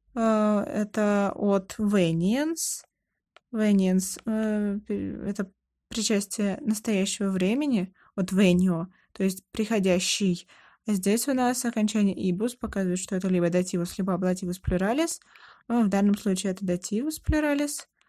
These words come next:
то есть поздно приходящим. Осса, кости. Э, это получается номинативус плюралис. Э, то есть кости как бы достаются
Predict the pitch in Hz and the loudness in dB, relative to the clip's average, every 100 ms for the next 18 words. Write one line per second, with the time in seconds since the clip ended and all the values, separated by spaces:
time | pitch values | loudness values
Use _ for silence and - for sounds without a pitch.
0 | _ _ - - 190 185 _ 233 208 180 | _ _ -18 -6 -4 -4 _ 4 4 4
1 | 185 208 - 190 170 147 - - 330 349 | 2 0 -2 -2 -2 -4 -4 -2 0 -2
2 | _ _ _ _ _ - 208 190 - - | _ _ _ _ _ 0 4 4 2 -2
3 | 175 - _ _ _ _ _ - - 220 | -4 -6 _ _ _ _ _ -12 2 4
4 | 190 - 196 180 - _ _ _ 220 214 | 4 0 -2 -4 -6 _ _ _ -2 0
5 | 202 302 349 _ - 226 254 254 240 233 | 0 -2 -12 _ -10 -6 -2 0 0 2
6 | 233 226 202 196 202 - 208 180 165 170 | 2 2 2 0 -4 -6 -4 -2 -2 -2
7 | 185 - - - 196 196 190 196 190 - | -4 -6 -14 -8 -4 -2 -2 -4 -6 -12
8 | _ - _ _ _ _ _ _ _ _ | _ -20 _ _ _ _ _ _ _ _
9 | _ _ _ _ - 202 185 - - 240 | _ _ _ _ -6 -4 -4 -4 2 4
10 | 294 - 320 302 294 _ _ _ _ _ | 4 0 0 0 -4 _ _ _ _ _
11 | _ _ 202 175 170 190 - 202 214 277 | _ _ -6 -2 0 0 0 0 0 0
12 | - 262 233 | -2 -2 -2